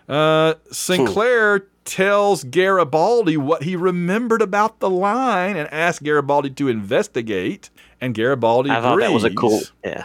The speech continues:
Speaker 2: That was a cool moment.
Speaker 1: We're gonna come back to that in just a minute because that's gonna be important for a future episode that I won't say.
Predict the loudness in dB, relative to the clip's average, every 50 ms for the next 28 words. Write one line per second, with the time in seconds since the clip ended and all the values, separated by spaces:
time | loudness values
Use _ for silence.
0 | -14 _ _ _ _ _ _ _ _ 2 2 4 2 2 0 0 0 0 2 4
1 | 2 2 2 0 -2 -6 -8 -16 -20 _ _ -4 0 0 2 0 0 0 -2 -2
2 | -2 -2 -2 0 -2 -2 -2 -2 -4 -2 0 0 0 0 -2 -4 -6 -6 -4 -6
3 | -4 -2 -2 -4 -4 -4 -6 -4 -2 -2 0 2 2 0 0 0 -4 -2 -2 -2
4 | -2 -2 -2 -2 -4 -2 2 2 2 2 2 -2 -4 -4 -2 -2 -4 -6 -4 -6
5 | -6 -2 0 2 2 2 2 0 -10 -6 -2 0 2 2 0 0 0 -2 -2 -2
6 | -2 -4 -8 -8 -6 -6 -6 -6